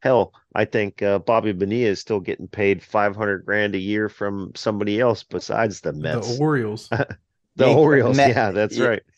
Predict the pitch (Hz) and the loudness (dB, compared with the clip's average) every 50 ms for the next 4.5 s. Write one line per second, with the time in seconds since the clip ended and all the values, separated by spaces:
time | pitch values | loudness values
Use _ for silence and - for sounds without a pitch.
0 | _ _ _ _ _ 101 - 95 92 90 87 - - 104 101 95 92 - - 95 | _ _ _ _ _ -6 -2 0 0 0 0 -2 -4 -4 -4 -4 -4 -4 -4 -6
1 | 95 92 82 85 82 87 87 80 73 71 80 80 78 78 - _ _ _ _ _ | -6 -4 -6 -6 -8 -8 -8 -10 -10 -8 -6 -6 -6 -6 -10 _ _ _ _ _
2 | _ _ _ _ - - 156 185 180 151 117 101 - 110 131 143 156 147 127 120 | _ _ _ _ -2 0 2 2 2 2 0 -2 -6 -8 -6 -4 -4 -4 -4 -6
3 | - - - 147 147 - - - 131 - - - 160 151 123 - - 135 135 143 | -8 -8 -6 -6 -6 -6 -4 -4 -4 -4 -2 -2 -2 -2 -4 -4 -2 0 0 0
4 | 135 - - 120 104 98 104 - - | -2 -2 0 2 2 2 2 -2 -8